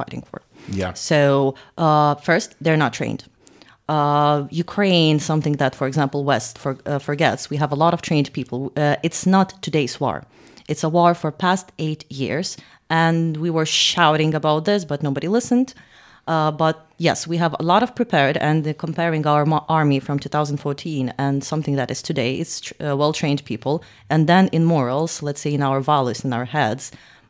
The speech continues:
Speaker 1: we are not fully surprised. This is something that most of people expected. And it's something like we were denying it, we didn't want it, but still, deep down, we knew that it's gonna happen.
Speaker 2: Yeah.
Speaker 1: We didn't know the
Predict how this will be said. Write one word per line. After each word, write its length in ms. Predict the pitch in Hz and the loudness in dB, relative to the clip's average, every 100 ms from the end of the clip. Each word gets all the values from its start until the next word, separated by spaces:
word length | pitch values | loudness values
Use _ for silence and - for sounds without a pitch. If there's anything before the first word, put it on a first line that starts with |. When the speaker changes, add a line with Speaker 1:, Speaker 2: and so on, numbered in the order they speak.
| _ | _
Speaker 1:
we 100 | 185 | 2
are 40 | 196 269 | 6 4
not 80 | |
fully 260 | 277 190 180 | 2 0 0
surprised. 540 | - - 120 - - - _ - - 151 | -2 -6 -6 -8 -16 -20 _ -20 -4 0
This 120 | 196 | 0
is 60 | |
something 440 | - 214 214 190 170 | 4 4 4 2 2
that 220 | 165 165 | 2 2
most 380 | 185 208 208 185 | 4 4 2 -6
of 60 | - - - | -10 -10 -4
people 440 | 202 196 175 165 | -4 -2 -2 -2
expected. 760 | - - - - - - - - - - - | -6 -8 -10 -10 -12 -12 -16 -16 -20 -8 0
And 160 | 180 | 2
it's 160 | 185 - | 2 2
something 300 | 240 240 202 | 2 4 2
like 240 | 175 170 160 175 | 2 0 -2 0
we 140 | 190 190 | 2 2
were 160 | 170 156 170 | 2 2 4
denying 500 | 175 180 180 175 165 | 6 6 6 4 2
it, 160 | 175 | 0
we 80 | 160 | -2
didn't 340 | 135 131 131 147 | 0 2 2 6
want 380 | 185 190 185 | 6 6 4
it, 280 | 185 170 - | 4 2 0
but 140 | 165 - | -4 -4
still, 600 | - - 202 165 190 202 - - _ _ _ 151 | -6 0 2 4 2 -2 -14 -20 _ _ _ -6
deep 320 | 202 202 165 | -4 -4 -2
down, 440 | 180 180 170 147 | 2 2 0 -2
we 100 | 151 | 0
knew 220 | 147 147 131 | 2 2 0
that 160 | 110 | -2
it's 140 | 90 - | -4 -6
gonna 260 | 123 120 147 | -6 -4 -4
happen. 220 | 120 - 110 95 | -4 -8 -6 -6
Speaker 2:
Yeah. 140 | 90 165 | -2 0
Speaker 1:
We 100 | 196 | 2
didn't 280 | 214 233 | 4 6
know 160 | 226 240 | 6 4
the 180 | 196 | 2